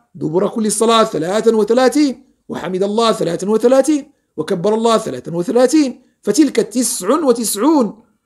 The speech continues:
وقال تمام المئة: "لا إله إلا الله وحده لا شريك له، له الملك وله الحمد وهو على كل شيء قدير، غفرت له خطاياه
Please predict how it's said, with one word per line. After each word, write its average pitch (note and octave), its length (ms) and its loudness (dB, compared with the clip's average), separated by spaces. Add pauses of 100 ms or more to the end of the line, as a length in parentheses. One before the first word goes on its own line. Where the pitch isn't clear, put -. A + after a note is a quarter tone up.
(220)
وقال C4+ 500 6
تمام A#3+ 340 2
المئة: G3+ 400 -2
"لا E3 220 -4
إله E3+ 240 -2
إلا G#3 180 -4
الله C4 360 2
وحده C#3 340 -4
لا C#3+ 100 -6
شريك A#3 360 -4
له، C#4+ 300 0 (200)
له C3+ 140 -8
الملك F3 380 -2
وله E3 260 2
الحمد C#4 340 -2
وهو D#3 120 0
على E3 200 -4
كل G3 220 -6
شيء A#3+ 180 -6
قدير، B3+ 440 0 (360)
غفرت B3+ 840 4
له B3 520 4
خطاياه A#3 1200 2